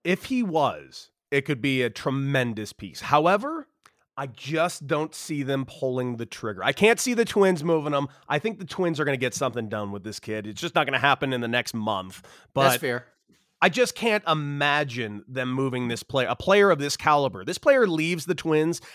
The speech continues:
Speaker 1: and becomes the star that he is very capable of becoming.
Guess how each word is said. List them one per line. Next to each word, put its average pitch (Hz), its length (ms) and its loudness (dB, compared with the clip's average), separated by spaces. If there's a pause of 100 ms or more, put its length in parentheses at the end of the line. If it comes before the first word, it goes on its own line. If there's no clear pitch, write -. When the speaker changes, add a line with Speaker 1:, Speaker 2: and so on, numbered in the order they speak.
(140)
Speaker 1:
and 156 160 2
becomes 160 560 2
the 139 140 -8
star 151 420 6
that 127 160 0
he 147 140 -2
is 120 140 -2
very 131 400 2
capable 139 460 0
of 127 80 -6
becoming. 139 420 0